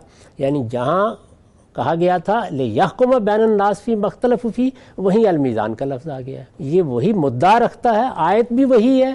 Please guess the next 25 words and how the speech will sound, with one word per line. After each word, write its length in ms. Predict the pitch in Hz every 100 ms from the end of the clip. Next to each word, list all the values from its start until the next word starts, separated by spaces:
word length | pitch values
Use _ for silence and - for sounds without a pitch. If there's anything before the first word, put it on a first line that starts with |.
| -
آیت 340 | 160 180 214 226
میں 80 |
بات 320 | 208 135 139 160
بھی 120 | 180
وہی 180 | 175 165
بیان 240 | 160 156 156
کی 180 | 156
گئی 160 | 143 143
ہے 180 | 139 _ _ _ -
تمام 300 | 131 135 139
تر۔ 160 | 143 139 - -
اور 180 | - 175
اگر 220 | 196 226
ان 140 | 240 220 113
دونوں 360 | 151 202 285 269
کو 140 | 254
آپ 140 | 196 -
سامنے 400 | 160 151 151 123
رکھ 200 | 104 117
لیں، 120 | 120
یعنی 240 | 123 123
کتاب 540 | 113 117 113 147 190 180
دی 200 | 220 226
گئی 260 | 240 220
ہے، 160 | 202